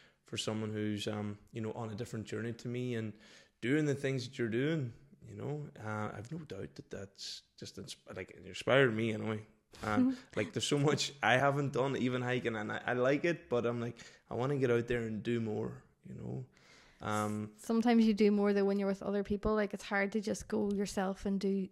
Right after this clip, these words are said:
Speaker 2: like, I know I wouldn't have done any of this, but if you've someone to do it with, you'll,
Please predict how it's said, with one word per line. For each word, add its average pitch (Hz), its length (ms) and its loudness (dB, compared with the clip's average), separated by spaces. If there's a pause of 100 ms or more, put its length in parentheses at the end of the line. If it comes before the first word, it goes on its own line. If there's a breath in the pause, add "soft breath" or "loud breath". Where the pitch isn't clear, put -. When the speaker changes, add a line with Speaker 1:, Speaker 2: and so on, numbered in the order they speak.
(140)
Speaker 2:
like, 202 160 -4
I 190 100 2
know 190 180 2
I 180 100 4
wouldn't 185 340 0
have 180 120 -6
done 185 200 -2
any 180 200 -2
of 190 80 -2
this, 208 240 -4
but 185 200 -2 (480 loud breath)
if 190 100 -4
you've 196 100 0
someone 190 520 0 (180)
to 202 100 -4
do 190 120 4
it - 100 0
with, 185 360 -4
you'll, 180 380 2